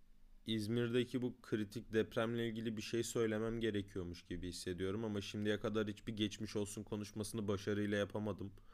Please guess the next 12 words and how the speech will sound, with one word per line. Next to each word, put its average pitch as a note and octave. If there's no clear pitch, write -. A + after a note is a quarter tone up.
Ee, F#2
özünde G2+
İzmir G#2+
için A2
üzüldüğümü G#2+
bilmeniz G2+
yeterliymiş G#2
gibi F#2
geliyor. F2
Eğer G#2
olur A2
da A2+